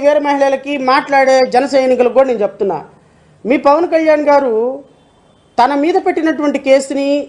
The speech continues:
through legal process ద్వారా విత్‌డ్రా చేసుకోవాలి అనేది చట్టం చెప్తుంది. ఏ చట్టం చెప్పిందమ్మా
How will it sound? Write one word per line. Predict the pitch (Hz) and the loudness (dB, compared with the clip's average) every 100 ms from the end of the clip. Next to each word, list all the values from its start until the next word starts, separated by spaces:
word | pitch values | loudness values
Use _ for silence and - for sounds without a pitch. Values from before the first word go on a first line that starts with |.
| - _ - | -14 _ -2
through | 330 381 381 - - 214 | 2 2 0 -6 -12 -2
legal | 330 349 330 262 | 0 0 0 0
process | 277 285 285 - | 0 0 -8 -4
ద్వారా | 247 247 254 254 247 _ _ _ _ _ _ _ _ _ _ _ _ _ 190 | 0 2 2 0 -4 _ _ _ _ _ _ _ _ _ _ _ _ _ -10
విత్‌డ్రా | 233 339 302 262 | -2 0 0 -4
చేసుకోవాలి | 247 - 208 165 185 294 - _ _ _ _ - | -8 -6 -6 -6 -8 -14 -20 _ _ _ _ -2
అనేది | 247 285 285 320 285 - - | 0 0 -2 -2 -6 -14 -4
చట్టం | 302 311 214 | -2 -2 -4
చెప్తుంది. | - - - - _ _ _ - _ _ _ _ - | -8 -14 -20 -20 _ _ _ -20 _ _ _ _ -2
ఏ | 208 302 | 2 2
చట్టం | 330 339 330 | 0 -4 -6
చెప్పిందమ్మా | 320 320 302 294 | -4 -2 0 0